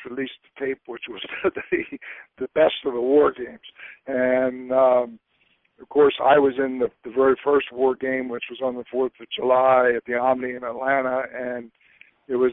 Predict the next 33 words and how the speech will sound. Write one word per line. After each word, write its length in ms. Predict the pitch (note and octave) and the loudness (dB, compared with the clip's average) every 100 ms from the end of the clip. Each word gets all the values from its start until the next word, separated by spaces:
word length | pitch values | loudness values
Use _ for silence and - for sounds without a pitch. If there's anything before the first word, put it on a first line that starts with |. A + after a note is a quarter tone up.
| - | 0
the 140 | C3 | -2
most 280 | B2 C3 B2 | 0 -2 0
devastating 600 | C#3 C3+ B2+ D3 C3+ B2+ | 0 0 0 -2 -2 -2
injury 640 | C3 C3+ A#2+ B2 A#2+ A2+ A2 | -6 -4 -4 -4 -4 -6 -8
that 120 | A#2+ A2+ | -6 -2
I 180 | A#2 A2+ - | -2 -2 -4
suffered 340 | A2 A#2 G#2+ - | -4 -4 -12 -6
throughout 360 | A#2+ A#2 A2+ - _ _ - | -2 0 -2 -6 _ _ -10
my 160 | A#2 | -8
entire 360 | A2 A#2+ B2+ A#2+ | -6 0 2 2
length. 200 | B2 B2 | 0 -4
I 140 | C3 | 2
had 100 | F3 | 4
a, 120 | D3+ C3 - - - | 4 2 -6 -20 -4
most 200 | D#3 C#3 | 0 0
people 340 | D3 - C#3 B2 _ _ - | 0 0 0 -2 _ _ -8
think 180 | C#3 - | -8 -8
of 80 | |
me 220 | C#3 C3+ B2+ | -6 -4 -4
as 80 | A#2+ | -4
the 60 | C3+ | 0
leader 240 | C3 C3 | 2 2
of 40 | A#2+ | -2
the 60 | - | 0
Four 160 | C3 B2 | 2 4
Horsemen 500 | B2+ C3+ - C3 B2+ | 4 2 -2 -8 -6
and 80 | |
don't 240 | B2 B2+ A2+ | -2 -2 0
know 180 | C3 B2+ | 0 2
that 80 | B2+ | 2
I 280 | B2 B2 | 0 0
actually 300 | B2+ - B2 | -4 -6 -10
had 200 | A#2 B2+ | -6 -6